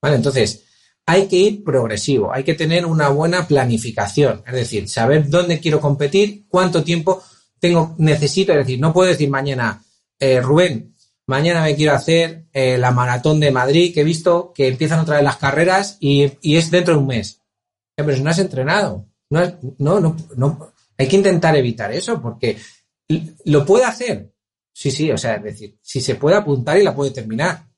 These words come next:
Otra cosa es el daño que se puede generar con eso a largo plazo. No en el momento, porque en el momento es la, el tío estará, "Ah, lo he conseguido y, y, y con, con cuarenta años y, y mira mi cuerpo". Sí, sí,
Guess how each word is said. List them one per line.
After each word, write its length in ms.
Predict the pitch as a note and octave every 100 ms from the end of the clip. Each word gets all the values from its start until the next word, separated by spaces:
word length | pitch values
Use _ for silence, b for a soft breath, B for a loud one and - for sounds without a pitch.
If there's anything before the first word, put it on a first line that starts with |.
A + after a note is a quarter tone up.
| _ _
Otra 260 | B2+ A2+ G#2+
cosa 200 | C3+ G3
es 60 | F3
el 120 | A#2+
daño 320 | D#3 F3+ E3+ - _ _ _ _
que 100 | C#3
se 140 | B2+
puede 260 | C3+ C3 A#2
generar 400 | A2 G#2+ A2+ A2+
con 140 | G#2+
eso 460 | D#3+ E3+ A3 - _ _ -
a 80 |
largo 260 | B2 C3 A2
plazo. 440 | C3 E3 - - _ _ _ _
No 220 | C#3+ F#3
en 80 | G3+
el 120 | E3+
momento, 380 | C#3+ D3+ A3 D#3+
porque 180 | A2+ A#2+
en 60 |
el 60 | B2+
momento 300 | B2+ C#3 F#3
es 100 | E3
la, 240 | C#3 B2 B2
el 160 | A#2
tío 140 | C#3+ D#3+
estará, 320 | D#3+ A2+ A#2
"Ah, 320 | - - -
lo 100 | A#3+
he 20 |
conseguido 600 | A#3+ B3 G#3+ A#3 A#3+ A#3+
y, 280 | A#3 G#3+ -
y, 420 | - G#3 G#3 G#3+ G3+
y 140 | E3
con, 280 | - E3+ D#3+ B B
con 160 | F#3 F3
cuarenta 520 | F3+ G#3 G3+ G3 G#3
años 280 | G#3 G#3 G3+
y, 40 | D#3+ - D#3+
y 40 | D#3+
mira 180 | F#3 G3
mi 120 | F#3
cuerpo". 340 | G3 G3+ G3+ -
Sí, 180 | B2
sí, 320 | A2+ G3 A3